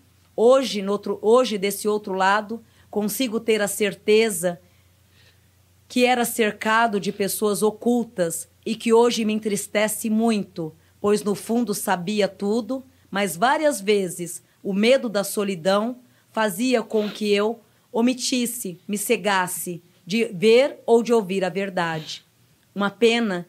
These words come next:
que onde estou não posso me defender e muito menos recuperar o que é meu. O que foi, foi algo prazeroso, aonde vivi e saboreei.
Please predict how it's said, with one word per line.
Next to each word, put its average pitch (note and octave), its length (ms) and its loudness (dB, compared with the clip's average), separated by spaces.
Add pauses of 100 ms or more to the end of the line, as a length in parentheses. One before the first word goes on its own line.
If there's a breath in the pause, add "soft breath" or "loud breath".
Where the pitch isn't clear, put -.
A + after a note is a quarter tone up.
(160)
que G#3+ 100 -4
onde G#3+ 260 0
estou A3 580 0 (140)
não A3+ 180 -2
posso G#3+ 460 0
me F#3 120 -4
defender F#3 840 0 (280 soft breath)
e G#3 100 -2
muito B3+ 380 2
menos A#3 640 -2 (260 soft breath)
recuperar A3+ 800 2
o A#3 80 0
que A#3 140 -2
é A#3 60 0
meu. E3+ 400 -2 (360)
O G#3 120 -6
que G#3 140 -6
foi, A3+ 480 2 (180)
foi F#3 180 -2
algo G#3 280 2
prazeroso, G3 920 -2 (260 soft breath)
aonde G#3 380 2
vivi F#3+ 560 -4
e A3+ 80 -6
saboreei. G3 760 -2